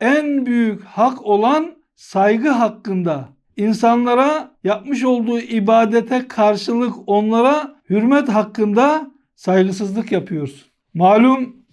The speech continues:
birçok büyüklerimizden dinlemişizdir. Ecdadımız zamanında bir gayrimüslim bile ne yapıyordu? Müslümanlar bugün oruç tutuyorlar diye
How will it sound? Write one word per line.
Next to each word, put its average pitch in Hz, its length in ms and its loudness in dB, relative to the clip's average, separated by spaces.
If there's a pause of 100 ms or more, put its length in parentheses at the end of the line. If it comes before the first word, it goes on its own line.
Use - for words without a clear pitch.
birçok 233 460 2
büyüklerimizden 214 840 2
dinlemişizdir. 214 840 0 (240)
Ecdadımız 226 760 4
zamanında 226 960 2 (100)
bir 208 260 -2
gayrimüslim 190 920 0
bile 175 400 2 (420)
ne 165 80 -2
yapıyordu? 180 840 0 (260)
Müslümanlar 185 1000 0
bugün 175 560 -2 (120)
oruç 254 400 0
tutuyorlar 165 840 0
diye 135 320 -4